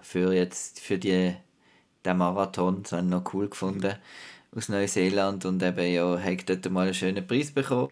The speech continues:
Speaker 1: Äh, der sei wirklich toll gewesen, aber, äh, der Sohn hat ihn irgendwie am Boden geschmissen <laughs> und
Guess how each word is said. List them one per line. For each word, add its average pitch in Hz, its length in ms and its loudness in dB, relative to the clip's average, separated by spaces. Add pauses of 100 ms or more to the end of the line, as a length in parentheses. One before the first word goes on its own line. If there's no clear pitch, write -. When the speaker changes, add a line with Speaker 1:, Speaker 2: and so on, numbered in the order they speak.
Speaker 1:
Äh, 110 400 4
der 98 100 2
sei 107 220 -4
wirklich 117 280 0
toll 107 240 4
gewesen, 107 300 2
aber, 98 300 0
äh, 98 240 2
der 107 80 0
Sohn 101 320 -2
hat 98 100 0 (160)
ihn 107 80 -8
irgendwie 98 380 -6
am 95 160 0
Boden - 320 -4
geschmissen - 680 -4
<laughs> - 80 -14
und 139 120 -4